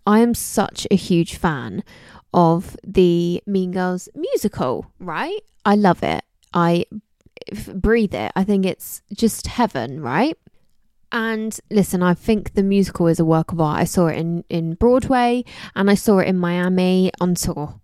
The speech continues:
okay? It is incredible. The musical is amazing. It's, um, it's ama-, it's my favourite. And listen, Waitress, I have seen seven times, maybe eight. Um,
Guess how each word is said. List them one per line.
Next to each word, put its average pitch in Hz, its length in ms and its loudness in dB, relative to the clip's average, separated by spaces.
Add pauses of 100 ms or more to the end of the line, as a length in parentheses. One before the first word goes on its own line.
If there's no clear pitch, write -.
(160)
okay? - 320 -10 (960)
It 214 180 -2
is 202 280 0 (280)
incredible. 185 1300 0
The 202 80 -4
musical 285 380 2
is 202 80 2
amazing. 196 800 2 (160)
It's, - 320 0
um, 214 320 2
it's 330 240 -2
ama-, 226 280 0
it's 247 160 -2
my 277 100 0
favourite. - 560 0 (260)
And 220 280 -2 (580)
listen, 180 400 0
Waitress, 320 880 -2
I 233 160 2
have 233 120 0
seen 220 380 0
seven 262 580 0
times, 269 580 -2
maybe 240 280 2
eight. 226 400 -2 (640)
Um, 220 540 4